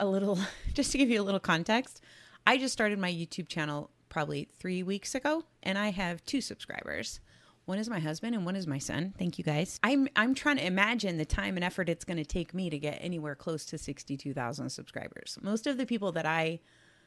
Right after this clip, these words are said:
subscribe to, that I'm subscribed to on YouTube have nowhere near that. So, uh, that amount of subscribers is,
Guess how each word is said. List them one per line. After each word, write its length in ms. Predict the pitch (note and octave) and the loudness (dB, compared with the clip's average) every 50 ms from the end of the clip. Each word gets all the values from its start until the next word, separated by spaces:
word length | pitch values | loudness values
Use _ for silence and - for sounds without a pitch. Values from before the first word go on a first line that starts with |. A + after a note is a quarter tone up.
| _ _ _ _ - | _ _ _ _ -8
subscribe 520 | - - F#3+ D#3+ - - F3+ E3+ D#3+ - | -2 -2 -2 -2 0 0 2 2 2 -2
to, 100 | - - - - | -4 -10 -8 -2
that 120 | D#3 F#3 | -2 0
I'm 160 | F3 F#3 G3 - | 0 0 0 -2
subscribed 420 | - E3+ - - - D3 C#3+ - | -4 -6 -6 -4 -2 -2 -2 -2
to 120 | - D#3+ | -4 -4
on 100 | C#3+ C#3 | -2 -2
YouTube 280 | C3+ C3+ C3 - C#3+ C3+ | -2 -4 -4 -6 -8 -6
have 140 | C#3+ D#3 C#3+ | -6 -6 -6
nowhere 280 | C#3+ C#3+ C3+ C3+ C3 A#2+ | -4 -4 -4 -4 -4 -6
near 160 | A2+ A#2+ A#2 | -6 -8 -8
that. 200 | - - - - _ - _ - - - | -6 -6 -8 -8 _ -12 _ -20 -20 -14
So, 340 | - - - G3 F3+ E3 D#3+ - - - - - - - _ _ | -8 4 6 6 6 6 2 -2 -14 -20 -20 -20 -20 -20 _ _
uh, 180 | - F3 D3+ - - - - F3 | -4 -4 -4 -4 -6 -10 -6 2
that 260 | G3+ G#3 E4 F4 - _ - | 4 4 4 4 0 _ -8
amount 400 | - - F#3+ F#3+ G3+ A3 A3+ - - | -4 -2 2 4 4 4 4 2 -2
of 140 | - D3+ - | -4 -4 -4
subscribers 720 | - - D#3+ C#3+ - - D#3+ D#3+ D#3 D#3 C#3+ B2+ - - - _ - | -4 -6 -6 -6 -2 0 2 2 2 0 -4 -6 -6 -10 -14 _ -4
is, 540 | - D3 C#3+ C#3 C3+ C3+ - - - - | 0 0 0 0 0 -4 -6 -10 -12 -12